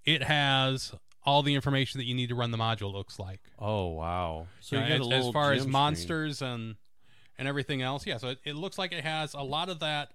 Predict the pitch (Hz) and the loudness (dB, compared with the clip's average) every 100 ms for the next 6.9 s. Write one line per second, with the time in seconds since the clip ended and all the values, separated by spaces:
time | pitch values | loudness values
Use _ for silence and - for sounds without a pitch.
0 | - 165 175 160 156 151 147 143 131 - | -6 -4 -2 -4 -2 -2 -4 -6 -10 -16
1 | - - 147 127 - 156 - 139 - 151 | -10 -4 -2 -4 -4 -4 -2 -6 -6 -8
2 | 139 151 151 135 120 135 151 147 135 139 | -6 -8 -8 -8 -8 -6 -4 -4 -4 -2
3 | 139 139 139 147 139 139 135 123 104 98 | -2 -4 -6 -6 -6 -6 -8 -2 2 4
4 | 120 170 156 165 147 147 151 156 165 143 | 2 0 2 2 0 -2 -4 0 2 2
5 | 139 110 - 90 220 156 - - - 160 | 0 -2 -6 -4 0 -2 -2 -18 -12 -10
6 | 120 180 180 131 101 110 123 131 | -6 -4 -4 -8 -12 -8 -8 -8